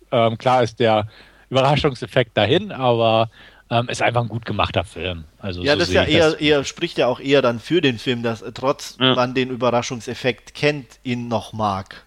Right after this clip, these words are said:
Speaker 2: Ne? Man könnte
Speaker 1: Ja.
Speaker 2: ja dann auch sagen, okay, jetzt ist der Gag raus, na ja, jetzt macht er nur noch halb so viel Spaß oder so.
Speaker 3: Ja.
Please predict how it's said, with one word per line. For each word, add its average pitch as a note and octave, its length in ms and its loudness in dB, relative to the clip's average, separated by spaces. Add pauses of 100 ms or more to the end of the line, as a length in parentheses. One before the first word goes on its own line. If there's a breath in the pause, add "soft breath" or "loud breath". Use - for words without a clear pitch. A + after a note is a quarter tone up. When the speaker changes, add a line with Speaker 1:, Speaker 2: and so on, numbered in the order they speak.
Speaker 2:
Ne? B2 180 -2
Man C3 160 -4
könnte A#2+ 240 2
Speaker 1:
Ja. C3+ 40 2
Speaker 2:
ja - 20 0
dann B2+ 160 0
auch B2+ 160 2
sagen, B2 220 0
okay, B2 240 0
jetzt B2 160 2
ist A#2 140 -8
der A#2+ 100 -2
Gag A2+ 280 0
raus, B2+ 360 4
na A#2+ 120 0
ja, A#2+ 180 2
jetzt A#2+ 140 -4
macht A#2+ 180 -2
er B2 60 -2
nur A#2+ 140 -2
noch A2+ 160 -4
halb A2+ 160 0
so A#2 140 -10
viel A2+ 160 -6
Spaß A#2 400 -2
oder G#2 180 -4
so. A2 240 -4
Speaker 3:
Ja. A#2 240 4